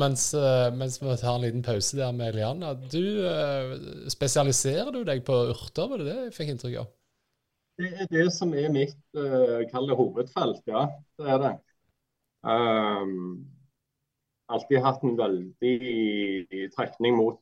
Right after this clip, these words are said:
Speaker 2: eh, naturen og alt som finnes, og alle som finnes i den. Ehm, og jeg oppdagte ganske tidlig at jeg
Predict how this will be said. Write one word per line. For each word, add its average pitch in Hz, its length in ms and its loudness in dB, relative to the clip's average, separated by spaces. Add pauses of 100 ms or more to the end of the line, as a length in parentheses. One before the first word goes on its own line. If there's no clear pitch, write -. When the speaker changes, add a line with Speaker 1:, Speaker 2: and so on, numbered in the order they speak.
(120)
Speaker 2:
eh, 95 560 0
naturen 110 560 0 (260)
og 107 120 -2
alt 104 160 -2
som 113 160 -6
finnes, 113 340 -2
og 90 160 -2
alle 98 200 0
som 107 200 -4
finnes 104 300 -4
i 107 100 2
den. 107 180 0 (1000)
Ehm, 90 1000 -4 (1200)
og 107 120 0
jeg 104 80 -2
oppdagte 127 520 2
ganske 110 240 0
tidlig 120 400 0
at - 160 0
jeg 104 240 0